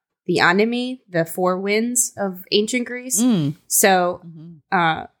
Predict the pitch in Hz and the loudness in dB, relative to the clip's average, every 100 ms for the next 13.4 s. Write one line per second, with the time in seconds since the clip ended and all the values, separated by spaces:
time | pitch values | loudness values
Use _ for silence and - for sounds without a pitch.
0 | _ 185 175 214 226 240 240 226 175 160 | _ -12 0 2 4 2 2 0 -2 0
1 | 190 208 - 196 196 202 - - _ _ | 0 -2 -6 -6 -6 -6 -12 -16 _ _
2 | _ - 190 202 214 202 196 196 - 175 | _ 0 2 2 0 -2 -2 -4 -4 -6
3 | 170 151 160 180 190 - - - _ 190 | -6 -4 2 2 2 0 -2 -12 _ -2
4 | 185 190 190 185 180 160 165 - 196 165 | 2 2 2 -2 -2 -6 -10 -8 0 2
5 | 160 151 - - 151 147 - - _ _ | 2 0 -6 -8 -6 -8 -14 -18 _ _
6 | _ _ _ _ 185 190 196 202 202 165 | _ _ _ _ 0 2 2 2 0 -4
7 | 151 165 180 185 185 - - _ - 170 | -2 0 0 -2 -2 -2 -4 _ -2 0
8 | 165 151 170 131 - - - _ _ 175 | 0 -2 -4 -4 -4 -4 -6 _ _ 0
9 | 190 214 208 202 185 175 190 180 _ _ | 2 2 2 0 2 2 0 -4 _ _
10 | _ - - 202 180 180 170 165 160 - | _ -16 -2 0 2 2 0 0 -4 -4
11 | 185 156 160 - 156 180 247 277 285 - | -2 -2 -2 -2 -2 -2 -2 -2 -4 -6
12 | _ _ - 190 156 160 - _ 196 185 | _ _ -2 2 2 0 -4 _ -2 2
13 | 180 254 147 | 2 2 0